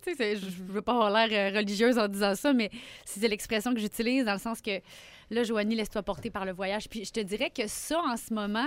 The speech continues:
ça m'excite au bout parce que j'aime ça, justement, la nouveauté en voyage comme ça. J'aime l'inconnu, mais ça me rend un petit peu inconfortable. Et cet inconfort-là, il faut que je l'accueille. Il faut que je sois bienveillante envers moi et il faut que j'accepte que, euh,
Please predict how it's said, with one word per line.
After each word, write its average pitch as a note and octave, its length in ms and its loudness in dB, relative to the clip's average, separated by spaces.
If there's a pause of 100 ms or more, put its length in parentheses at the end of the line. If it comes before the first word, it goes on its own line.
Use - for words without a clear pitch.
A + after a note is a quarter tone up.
ça - 240 0
m'excite A#3+ 1000 -2
au A3+ 180 -2
bout G#3+ 320 0
parce F#3 220 -2
que G3+ 140 -2
j'aime G3+ 220 -2
ça, C4+ 200 -2
justement, G3+ 460 -4
la G3 120 -2
nouveauté F#3+ 400 -8
en G#3+ 100 -4
voyage F3+ 360 -4
comme F#3 180 -8
ça. A#3+ 260 -4 (380)
J'aime A#3+ 280 0
l'inconnu, G#3+ 600 0 (320)
mais A3+ 160 0
ça A3+ 240 0
me G#3+ 80 -2
rend A3+ 120 -4
un G#3+ 100 -4
petit - 180 -12
peu A3 120 -6
inconfortable. F3+ 680 -10 (320)
Et A3 60 -2
cet A3 260 -4
inconfort-là, A3 580 -2
il - 40 -8
faut F#3 140 -14
que D3+ 40 -14
je G3 80 -6
l'accueille. G#3 680 -4 (380)
Il - 60 -20
faut - 120 -14
que - 60 -12
je - 40 -14
sois G3 120 -4
bienveillante G#3+ 680 -4
envers F#3+ 300 -4
moi G3+ 320 -4 (280)
et - 80 -2
il F3+ 120 -4
faut A#3 180 -6
que G#3 120 -2
j'accepte G3 600 -4
que, F#3 360 -4
euh, F#3 200 -8